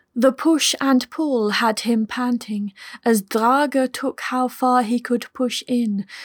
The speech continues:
and how far he could pull out without ripping free to the limit, and each thrust was edged with magic. Ollie was writhing on Draga's cock by the time his mate pushed deep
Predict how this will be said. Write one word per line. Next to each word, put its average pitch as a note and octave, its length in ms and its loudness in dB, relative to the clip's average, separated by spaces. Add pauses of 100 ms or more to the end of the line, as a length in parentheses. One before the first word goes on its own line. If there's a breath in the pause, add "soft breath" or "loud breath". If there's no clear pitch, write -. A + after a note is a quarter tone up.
(120 loud breath)
and A#3 220 2
how B3 260 2
far B3+ 440 2
he A3 180 -2
could A3+ 340 -4
pull A#3 380 -2
out A#3+ 420 -6
without A3+ 360 0
ripping A#3+ 500 -2
free A3+ 560 -6
to A3 240 -6
the G#3+ 140 -4
limit, A3+ 520 -4 (500 loud breath)
and A#3 300 2
each - 380 0 (240)
thrust A#3 480 -4
was G#3 280 -2 (100)
edged A#3 440 -2
with G#3 300 -4
magic. G#3 640 -8 (840 soft breath)
Ollie B3+ 380 6
was A3 300 4
writhing A3 600 2
on G3 180 0
Draga's G#3 580 -2
cock - 460 -8 (240 loud breath)
by A3+ 160 4
the A3+ 160 4
time B3 420 2
his A3+ 240 2
mate A#3 400 0
pushed G#3 400 -2
deep A3+ 300 -2